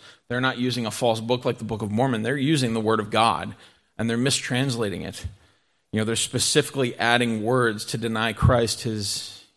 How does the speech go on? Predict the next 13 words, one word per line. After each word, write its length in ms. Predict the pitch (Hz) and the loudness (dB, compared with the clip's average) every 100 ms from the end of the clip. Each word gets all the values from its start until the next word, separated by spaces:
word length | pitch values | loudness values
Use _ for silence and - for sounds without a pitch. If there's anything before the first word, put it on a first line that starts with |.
| _ | _
you 80 | 117 | -6
know, 180 | 95 104 | -6 -8
his 340 | 117 110 - - | -6 -6 -6 -6
absolute 540 | 117 - 127 110 107 - _ _ _ _ _ _ _ _ _ | -6 -4 -4 -4 -6 -10 _ _ _ _ _ _ _ _ _
equality 560 | - - 127 127 131 117 | -4 2 4 6 2 -2
with 120 | 101 | -6
the 60 | |
Father. 500 | - 104 110 104 95 - - _ _ _ _ _ _ _ _ _ - | -6 -4 -4 -4 -8 -14 -20 _ _ _ _ _ _ _ _ _ -6
Um, 540 | 101 98 95 92 92 - _ _ _ _ _ _ - | -2 -2 -4 -6 -10 -14 _ _ _ _ _ _ -14
and 160 | 123 127 | -10 -8
it's, 340 | 110 - - | -6 -6 -4
it's 120 | 123 123 | -6 -6
troublesome, 480 | - 160 151 104 | -4 -4 -6 -12